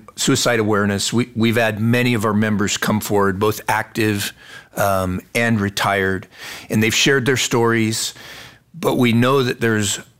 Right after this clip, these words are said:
it's probably like an iceberg. For the number of people that have come, come forward, there's probably twice as many that still suffer in silence. And,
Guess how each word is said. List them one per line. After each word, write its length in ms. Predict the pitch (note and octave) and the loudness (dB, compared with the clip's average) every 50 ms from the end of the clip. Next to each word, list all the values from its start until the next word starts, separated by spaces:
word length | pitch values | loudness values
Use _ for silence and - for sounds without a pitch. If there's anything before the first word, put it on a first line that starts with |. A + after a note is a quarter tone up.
| _ _ _ _ _ - - - _ _ _ _ _ - | _ _ _ _ _ -20 -20 -20 _ _ _ _ _ -4
it's 140 | - B2 - | -4 -4 -2
probably 300 | - - D3 D3 D#3+ D3 | 0 0 2 2 4 4
like 180 | C3 B2+ A#2+ - | 2 2 2 0
an 80 | G#2+ | 0
iceberg. 580 | G#2+ A2 A#2+ A2+ - - A2 G2 F2 F2 - - | 0 0 0 0 -2 -2 0 0 0 -2 -4 -6
For 140 | - - A2+ | -4 0 2
the 80 | A2+ | 2
number 340 | A2 A2+ A2+ A#2+ C#3+ C#3+ D#3+ | 4 4 4 4 4 2 2
of 120 | D#3 C#3 - | 2 0 0
people 300 | - - C3 - - - | -2 -2 -2 0 0 0
that 80 | A#2+ A#2+ | 2 2
have 160 | A2+ - - | 0 0 -2
come, 360 | - B2 A2+ A2+ G#2 - - - - | -2 0 0 0 0 -2 -6 -6 -2
come 200 | - A#2 A2 G#2 | 0 0 0 0
forward, 540 | - - B2 A#2+ A#2 A2 G#2+ G#2+ F#2+ G2 | 0 2 2 4 4 4 2 0 0 0
there's 200 | A#2 A2+ G#2 - | 0 0 0 0
probably 680 | - - - - A#2+ A#2 A#2 A2+ A2 A2+ A2 G#2+ G#2 G2+ | -2 -4 -2 -2 0 0 0 0 0 0 0 0 0 -2
twice 500 | - - - - - B2 B2+ B2 - - | -4 -6 -4 0 0 2 2 2 0 0
as 160 | B2+ G#2+ G2+ | -2 0 0
many 480 | G#2+ G#2+ G#2+ G#2 G#2+ G#2+ G#2+ G#2 G2 - - - - - - - _ - | 0 0 2 2 2 0 0 -2 -4 -6 -12 -18 -20 -20 -20 -20 _ -6
that 380 | - G#2+ G#2 G2+ G2 F#2+ - - - - - _ _ _ _ _ _ _ _ _ _ _ _ _ _ _ _ _ _ _ _ _ _ - | -2 0 0 2 0 0 -2 -6 -10 -20 -20 _ _ _ _ _ _ _ _ _ _ _ _ _ _ _ _ _ _ _ _ _ _ -6
still 300 | - - - - - B2 | -4 -2 0 2 2 2
suffer 440 | - - - A#2+ A2+ - - A2+ G#2+ | 2 0 0 0 0 2 2 0 2
in 120 | G2+ G2 | 2 0
silence. 680 | - - - G2+ G#2+ G#2 F#2 F#2 F2+ - - - - - - - - - - - - - - _ _ _ _ _ _ - | 0 0 0 0 0 0 0 -2 -4 -4 -6 -6 -6 -8 -10 -14 -18 -16 -16 -18 -18 -20 -20 _ _ _ _ _ _ -6
And, 280 | - C3 A2+ A2 G#2+ | -2 0 0 0 0